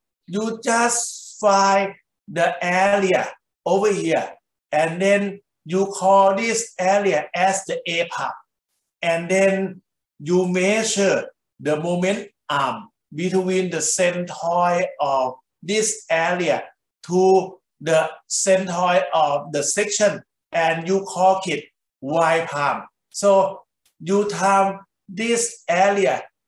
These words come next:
by this moment arm, so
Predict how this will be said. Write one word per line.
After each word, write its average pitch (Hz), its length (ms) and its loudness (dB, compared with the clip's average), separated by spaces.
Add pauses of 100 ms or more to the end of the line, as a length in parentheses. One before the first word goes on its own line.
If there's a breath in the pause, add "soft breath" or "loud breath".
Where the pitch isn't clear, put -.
(120)
by 185 500 2
this 220 480 -4
moment 185 440 0
arm, 139 280 -4 (180)
so 160 540 -2